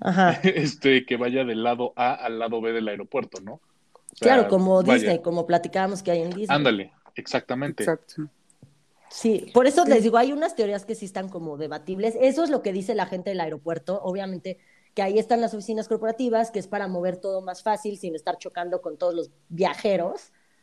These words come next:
Speaker 1: Entonces, ¿qué, güey? ¿Qué es eso? Pero, pues, la gente, obviamente, conspiranoica dice, "Güey, es que entonces que dejen entrar a un pinche reportero, que haga un report-, unas fotitos de cómo es allá abajo, cómo están las oficinas, cómo está todo el movimiento de maletas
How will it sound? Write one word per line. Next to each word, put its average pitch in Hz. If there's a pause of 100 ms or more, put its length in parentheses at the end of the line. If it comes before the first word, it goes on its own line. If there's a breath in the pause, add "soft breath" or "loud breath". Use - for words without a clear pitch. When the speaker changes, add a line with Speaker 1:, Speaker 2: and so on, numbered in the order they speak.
Speaker 1:
Entonces, 160
¿qué, -
güey? 143
¿Qué 202
es 190
eso? 254
Pero, 165
pues, 175
la 196
gente, 220
obviamente, 208
conspiranoica 190
dice, 190
"Güey, 170
es 180
que 220 (380 loud breath)
entonces 247
que 233
dejen 240
entrar 240
a 247
un 247
pinche 240
reportero, 254
que 233
haga 208
un 233
report-, 220
unas 220
fotitos 226
de 196
cómo 214
es -
allá 220
abajo, 220
cómo 202
están 196
las 196
oficinas, 220
cómo 202
está 196
todo 202
el 190
movimiento 180
de 220
maletas 247